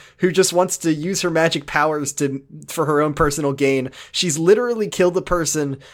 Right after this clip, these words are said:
and she's lied and threatened a child with a knife. <laughs> Like, it's not a person that you wanna have around.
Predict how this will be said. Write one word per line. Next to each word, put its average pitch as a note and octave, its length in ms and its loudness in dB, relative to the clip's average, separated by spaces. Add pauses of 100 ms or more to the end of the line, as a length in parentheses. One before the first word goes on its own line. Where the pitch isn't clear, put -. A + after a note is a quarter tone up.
(140)
and D3 160 0
she's D#3 380 -2
lied D3 920 2
and C3+ 300 -4
threatened - 1000 -2
a D3+ 60 -2
child D#3 520 2
with D#3 120 0
a D3+ 40 0
knife. C#3 540 -2
<laughs> - 80 -6
Like, - 380 2 (140)
it's - 260 -10
not G3+ 200 4
a G3+ 40 0
person F#3+ 380 -2
that D#3+ 60 -4
you D#3 100 -4
wanna D#3+ 160 0
have D3+ 160 0
around. D3+ 520 2